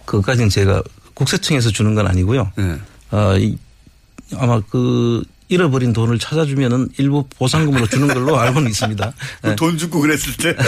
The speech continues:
Speaker 2: <laughs> 주인이 감사. <laughs> 예, 아무 근거 없는 얘기였습니다. 보상금은.
Speaker 1: 네.
Speaker 2: 자.
Speaker 1: 그 지금 저희들이 독일을 가서 보니까 페이퍼 컴퍼니를 많이 만들어놨어요.
Speaker 2: 네.
Speaker 1: 이제 보통 페이퍼 컴퍼니는 세금을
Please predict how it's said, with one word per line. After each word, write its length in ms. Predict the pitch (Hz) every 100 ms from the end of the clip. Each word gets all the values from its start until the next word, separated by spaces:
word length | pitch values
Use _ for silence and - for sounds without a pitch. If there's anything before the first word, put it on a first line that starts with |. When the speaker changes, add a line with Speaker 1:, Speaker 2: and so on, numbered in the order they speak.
| -
Speaker 2:
<laughs> 240 | 165 139 170
주인이 460 | 170 180 175 143 -
감사. 440 | 151 151 151 165 160 - - -
<laughs> 480 | 151 202 - 220 - 214 - - - 165 - - - - - - - 135 - -
예, 240 | 95 82 - -
아무 240 | - 120 147
근거 220 | 127 131
없는 160 | 127 135
얘기였습니다. 380 | 101 98 - 90
보상금은. 380 | 104 98 95 85
Speaker 1:
네. 60 |
Speaker 2:
자. 180 | - 82 - - 196 - 208 - 262 - - - - -
Speaker 1:
그 280 | - 113 104
지금 380 | - 147 156 151
저희들이 380 | 131 151 156 143
독일을 1120 | 120 143 180 180 180 180 156 131 113 107 95 -
가서 400 | 101 95 104 104
보니까 640 | 107 107 92 98 98 95 -
페이퍼 640 | - 165 - 196 202 208
컴퍼니를 640 | 208 160 139 123 98 113
많이 260 | 170 - -
만들어놨어요. 720 | 107 90 92 90 90 98 95 156 -
Speaker 2:
네. 280 | 101 82 98 101 -
Speaker 1:
이제 120 | 120
보통 380 | 120 131 135 165
페이퍼 340 | 139 160 -
컴퍼니는 800 | 175 160 143 139 135 131 143 131
세금을 920 | 104 - 156 190 220 233 196 143 117